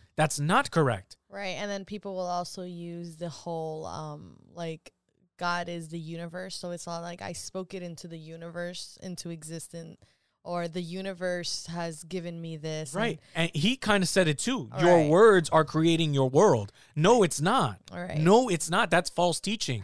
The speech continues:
Speaker 2: Right. Yeah. And it's, it's sad to see, honestly, you know, because it's like, again, I, you know, I, I wanna believe that when people fall into this, it's not because they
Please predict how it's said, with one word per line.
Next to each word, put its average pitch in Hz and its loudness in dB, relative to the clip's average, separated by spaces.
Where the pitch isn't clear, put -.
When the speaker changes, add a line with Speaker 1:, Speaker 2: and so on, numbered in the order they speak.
Speaker 2:
Right. 90 -16
Yeah. 185 -10
And 185 -6
it's, - -8
it's 262 -2
sad 226 2
to 269 -8
see, 185 -10
honestly, 151 -12
you 190 -14
know, 175 -6
because 185 -8
it's 180 -14
like, 175 -6
again, 202 -4
I, 196 0
you 202 -8
know, 175 -4
I, 190 -2
I 196 -2
wanna 196 0
believe 170 -12
that 165 -10
when 175 -10
people 175 -8
fall 160 -8
into 170 -10
this, 220 -12
it's - -12
not 190 -8
because 185 -8
they 160 -8